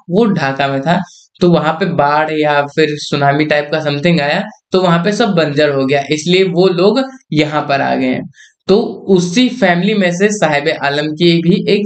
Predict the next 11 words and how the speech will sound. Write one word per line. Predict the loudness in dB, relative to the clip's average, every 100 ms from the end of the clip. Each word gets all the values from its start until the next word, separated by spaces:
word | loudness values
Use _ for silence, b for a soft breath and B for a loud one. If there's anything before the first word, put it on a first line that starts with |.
| -2
family | 0 0 -2
थी | -2 -2 -2 -8 _ -2
जो | 0 2
वहां | 2 -2 -2
पे | 0 0
रहते | 0 -2 -2 -2
थे। | -2 -4 -6 B B B B 0
तो |
अब | 0 0 -2 0
क्या | -2
है, | -2 -4 -6